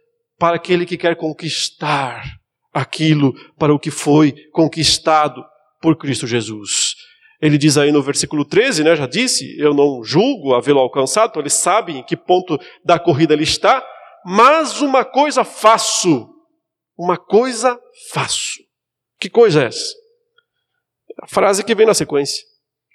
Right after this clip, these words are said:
"Esquecendo-me das coisas que para trás ficam", e continua avançando, "para as que diante de mim estão, prossigo para o alvo." Mas notem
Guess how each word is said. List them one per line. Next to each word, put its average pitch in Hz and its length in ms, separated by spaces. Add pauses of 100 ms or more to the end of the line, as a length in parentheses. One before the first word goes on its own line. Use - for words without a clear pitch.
(640)
"Esquecendo-me 285 1500
das 202 420
coisas 190 680
que - 160
para 160 300
trás 156 380 (240)
ficam", 302 720 (1300)
e 156 60
continua 160 720
avançando, 156 840
"para 160 240
as 151 100
que - 140
diante 156 360
de 151 120
mim 160 160
estão, 233 400
prossigo 175 420
para 131 180
o 120 100
alvo." - 280
Mas 214 140
notem 247 380